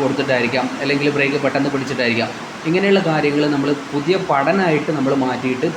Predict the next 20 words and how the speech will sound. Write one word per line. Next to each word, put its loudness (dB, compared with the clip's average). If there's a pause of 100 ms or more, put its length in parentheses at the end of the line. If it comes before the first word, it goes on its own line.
പോസിറ്റീവായിട്ട് 0
നമ്മൾ -2
കരുതാം. 0 (380)
ഇങ്ങനെയുള്ള 2 (320)
ഈ 2 (160)
പറഞ്ഞ 0 (180)
ആറ് 2
കാര്യങ്ങൾ 0
നിങ്ങൾ -4 (140)
ജീവിതത്തിൽ -2 (100)
കരുതുകയാണെങ്കിൽ -2 (440)
നിങ്ങളുടെ 0
ജീവിതത്തിൽ 0 (380)
എല്ലാം 0 (180)
ഹാപ്പിയാവും. 0 (260)
അതുപോലെ 0
തന്നെ -2
ഇതൊക്കെ 0 (100)
ചിന്തയുമായിട്ട് 2
ബന്ധപ്പെട്ടിട്ടുള്ള 0